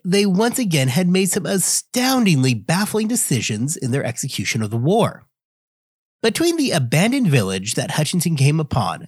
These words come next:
and the open hostilities displayed towards Curtis, they decided that it was all still good and just went ahead with a meeting.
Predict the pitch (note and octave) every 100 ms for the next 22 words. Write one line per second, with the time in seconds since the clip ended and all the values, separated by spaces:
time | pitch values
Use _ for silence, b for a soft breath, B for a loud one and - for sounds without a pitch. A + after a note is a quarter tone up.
0 | - D#3+ F3 - G#3 B3 G3+ F3 - -
1 | B3+ C#4+ C4+ A3+ - F3+ - F#3 F3 -
2 | A2+ - - - C#4+ D#4 D#3 - - -
3 | _ _ _ _ _ G#3+ A3 G3+ A#3 -
4 | C4 A#3 A#3 A3+ A#3 G3 - F#3 G#3 A3
5 | - F#3 A3+ E3+ B2 F2 - C#3+ E3+ E3
6 | D3 C3+ E3+ G3 C#3 B2+ G2+ A2 B2+ B2
7 | F3+ A#3 E3+ -